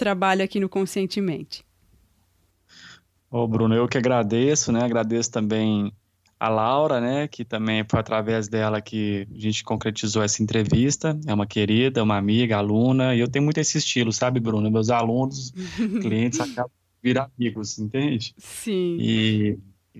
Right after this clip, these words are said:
Speaker 2: inclusive, amanhã quero fazer o convite, aproveitar aqui. Vamos fazer uma prática de yoga gratuita. É, vai ser no Parque da fumec, aqui em Belo Horizonte. Fica no Alto da Afonso Pena. É o, é o parque, a gente fala do Mirante da fumec.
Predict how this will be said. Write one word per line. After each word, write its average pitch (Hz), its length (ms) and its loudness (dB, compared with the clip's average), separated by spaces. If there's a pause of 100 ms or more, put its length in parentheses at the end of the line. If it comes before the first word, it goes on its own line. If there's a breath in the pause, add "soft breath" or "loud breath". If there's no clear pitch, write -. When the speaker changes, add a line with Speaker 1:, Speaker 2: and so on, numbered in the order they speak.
(320)
Speaker 2:
inclusive, 120 380 2
amanhã 139 320 2
quero 139 160 -2
fazer 131 240 0
o 127 60 0
convite, 120 500 0
aproveitar 107 560 -2
aqui. 127 420 -2 (540 soft breath)
Vamos 110 160 -10
fazer 110 220 0
uma 110 140 2
prática 110 800 -2
de 110 220 -4
yoga 110 320 2
gratuita. 117 720 -2 (1000 soft breath)
É, 107 640 2
vai 101 120 0
ser 120 140 -2
no 117 140 2
Parque 110 300 -2
da 110 120 0
fumec, 110 520 0
aqui 120 180 -2
em 107 120 2
Belo 104 180 2
Horizonte. 104 720 0 (1000)
Fica 110 240 -2
no 101 120 2
Alto 98 160 0
da 104 100 0
Afonso 98 360 -4
Pena. 107 360 2
É - 100 0
o, 120 180 2
é 113 60 0
o 104 120 2
parque, 113 340 -2
a - 20 0
gente 110 120 -8
fala 113 160 0
do 113 100 2
Mirante 123 420 2
da 120 100 0
fumec. 104 580 -2